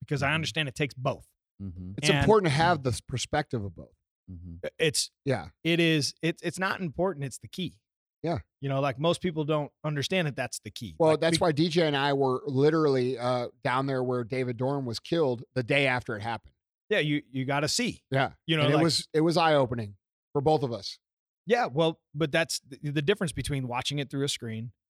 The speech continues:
Speaker 1: and seeing it with your own eyes.
Speaker 3: Yeah.
Speaker 2: Um, something that you said, Andy, a long time ago, uh, on one of the M F C O episodes was kind of the key, really the ultimate key to solving the race issue is for each of us to be the best possible ambassador of our race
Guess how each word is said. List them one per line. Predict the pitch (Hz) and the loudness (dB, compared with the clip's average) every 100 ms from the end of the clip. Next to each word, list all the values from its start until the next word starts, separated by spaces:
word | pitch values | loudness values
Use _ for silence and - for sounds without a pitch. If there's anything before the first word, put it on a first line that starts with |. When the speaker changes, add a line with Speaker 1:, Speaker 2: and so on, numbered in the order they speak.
| _ - | _ -16
Speaker 1:
and | 113 | -10
seeing | - 131 123 | -6 -6 -6
it | 104 | -8
with | 104 | -8
your | 107 | -6
own | 104 98 | -6 -10
eyes. | 73 - - | -14 -16 -6
Speaker 3:
Yeah. | 131 107 _ _ _ _ _ _ _ _ _ _ _ - | -6 -6 _ _ _ _ _ _ _ _ _ _ _ -4
Speaker 2:
Um, | 143 139 131 127 | 2 2 2 -2
something | - 175 160 | -4 -4 -2
that | 117 | -2
you | 104 120 | -2 -2
said, | - 107 | 0 -2
Andy, | 104 107 104 104 101 87 | -2 -4 -2 -2 -4 -4
a | 110 | -4
long | 104 104 | -4 -4
time | 101 104 98 | -4 -4 -4
ago, | 95 98 95 92 80 _ _ 107 | -4 -4 -4 -6 -10 _ _ -8
uh, | 95 92 87 90 | -6 -4 -6 -8
on | 104 101 | -8 -6
one | 101 | -4
of | |
the | 95 | -6
M | 95 | -6
F | 98 92 | -6 -6
C | - 95 | -6 -4
O | 92 | -4
episodes | - 101 - 98 90 85 | -6 -8 -6 -4 -4 -6
was | 87 95 87 82 - _ | -6 -4 -4 -6 -10 _
kind | 117 101 | -6 -4
of | |
the | 95 | -6
key, | - 123 117 113 98 _ 120 | -6 -4 -2 -4 -8 _ -2
really | 156 139 | 2 2
the | 104 110 | 2 2
ultimate | 120 104 101 | 0 -2 -8
key | - 113 101 | -6 -4 -4
to | 90 | -6
solving | - 98 92 | -4 -4 -4
the | 85 | -6
race | 87 92 - | -6 -6 -6
issue | 90 90 95 90 80 | -10 -10 -8 -8 -8
is | 90 | -12
for | - 87 | -12 -10
each | 110 107 | -8 -8
of | 95 | -8
us | 87 - | -10 -10
to | |
be | - | -12
the | 87 | -10
best | 90 92 - | -6 -8 -8
possible | 90 90 - 95 | -10 -10 -8 -8
ambassador | 82 85 87 85 82 87 | -8 -6 -6 -8 -10 -12
of | 85 | -10
our | 87 | -8
race | 87 85 78 - | -6 -8 -10 -16